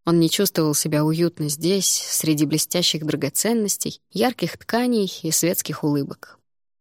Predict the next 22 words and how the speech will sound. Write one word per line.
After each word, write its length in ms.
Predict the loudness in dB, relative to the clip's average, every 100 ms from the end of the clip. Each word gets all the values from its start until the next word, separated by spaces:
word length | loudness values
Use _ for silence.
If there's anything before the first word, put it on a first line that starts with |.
| _ _ _
Лакей, 520 | 0 0 2 2 2 0
сообразительный 840 | 0 2 2 2 0 2 4 4
малый, 520 | 2 2 -2 -4 -12 -10
принес 420 | -2 0 0 0
лимонад 380 | 2 2 2 -2
в 60 | -6
хрустальном 640 | -4 -2 -2 0 2 0
бокале. 440 | -2 -6 -6 -8 -16 _ _ _
Из 140 | -2
таких 380 | -2 0 -2 0
гости 320 | 0 0 -2
пили 240 | -4 -4 -2
вино. 300 | -4 -6 -12 _ _ _ _ _ _ _ _ _ _ _
Ронан 360 | 2 4 6 4
кивнул 360 | 2 4 4
ему 240 | 4 4 4
и 80 | 2
пошел 340 | 0 2 2
искать 320 | 2 0 -2
в 80 | -2
толпе 320 | -4 0 0
знакомых. 720 | 0 -2 -6 -10 -10 -14 -18